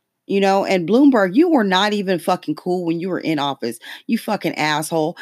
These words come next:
with your stop and frisk bullshit. And then you're gonna come out with some, y'all see that shit? Look, I'm over here ranting. Excuse me. This motherfucker Bloomberg, he comes out and writes some shit talking about he's sorry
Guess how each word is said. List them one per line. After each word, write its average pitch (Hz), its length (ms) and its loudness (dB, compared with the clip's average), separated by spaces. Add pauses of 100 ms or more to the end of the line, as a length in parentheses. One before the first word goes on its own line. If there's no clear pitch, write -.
(160)
with 160 120 -6
your 180 80 -4
stop 160 380 -2
and 143 100 -6
frisk - 320 -6
bullshit. 143 480 -2 (260)
And 185 120 -2
then 196 100 -2
you're 208 140 0
gonna 160 100 0
come 170 220 -4
out 170 200 0
with 156 120 -4
some, 165 160 -4 (520)
y'all 139 200 0
see 156 180 -2
that 156 200 0
shit? 160 340 -4 (760)
Look, 123 120 -6
I'm 131 140 -4
over 120 140 -6
here 117 160 -10
ranting. 110 400 -10 (580)
Excuse - 320 -10
me. - 200 -14 (1600)
This 151 180 -8
motherfucker 135 520 -4
Bloomberg, 101 480 -6 (1080)
he 240 120 -2
comes 190 300 -2
out 175 220 -2
and 151 100 -2
writes 165 240 -4
some 156 120 -4
shit 156 260 -6
talking 156 300 -8
about 151 140 -6
he's 185 220 -8
sorry 170 480 -8